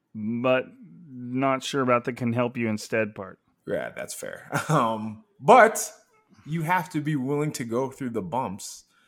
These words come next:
Speaker 2: that rookies are inevitably going to have. Like, that's, that was always gonna be a thing. I don't know if he has, well, I don't know how he feels about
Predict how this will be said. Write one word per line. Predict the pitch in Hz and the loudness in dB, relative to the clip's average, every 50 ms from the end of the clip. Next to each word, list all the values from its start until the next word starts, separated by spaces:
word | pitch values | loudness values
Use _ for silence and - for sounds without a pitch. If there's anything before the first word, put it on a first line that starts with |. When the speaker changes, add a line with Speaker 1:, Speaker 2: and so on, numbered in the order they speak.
| _ _ _ _ _ _ | _ _ _ _ _ _
Speaker 2:
that | 113 113 110 107 98 - - _ _ _ _ _ _ _ _ _ _ _ _ _ _ _ _ | -2 -2 -2 -2 -4 -6 -12 _ _ _ _ _ _ _ _ _ _ _ _ _ _ _ _
rookies | - 143 151 147 160 156 151 | -4 -4 -2 -2 0 0 0
are | 156 147 | 0 0
inevitably | 139 139 147 156 147 143 143 135 | 0 0 -2 -2 -2 -2 -6 -6
going | 123 131 147 147 139 | -6 -6 -8 -8 -10
to | - 98 | -12 -16
have. | - 151 170 180 156 95 85 - _ | -16 -16 -16 -14 -14 -14 -14 -16 _
Like, | _ _ _ | _ _ _
that's, | - - 143 - - - - _ _ _ | -20 -20 -16 -12 -12 -12 -12 _ _ _
that | 143 139 | -12 -10
was | 139 123 135 | -8 -6 -6
always | 143 160 170 143 110 98 | -6 -4 -4 -6 -6 -6
gonna | 107 95 95 | -8 -8 -8
be | 90 87 82 | -10 -12 -14
a | |
thing. | 80 - - 90 87 - _ _ - - _ _ - | -16 -18 -20 -20 -20 -20 _ _ -20 -20 _ _ -4
I | 123 | -4
don't | 135 135 | -2 0
know | 139 131 123 120 | 2 2 2 2
if | 120 120 - - _ _ _ _ _ _ | 0 -4 -12 -20 _ _ _ _ _ _
he | _ - 127 120 | _ -4 -4 -2
has, | 117 117 113 110 107 104 104 101 95 90 - - - _ _ _ _ _ _ _ | -2 0 -2 -2 0 -2 -2 -4 -4 -8 -10 -12 -14 _ _ _ _ _ _ _
well, | - 143 156 | -6 -2 0
I | 156 | 0
don't | 127 107 | 0 0
know | 104 101 | -2 -2
how | 104 107 95 | 0 0 -2
he | 98 | -4
feels | 95 - 104 98 92 90 | -4 -6 -8 -8 -8 -8
about | 80 90 85 82 78 - | -10 -8 -8 -8 -10 -12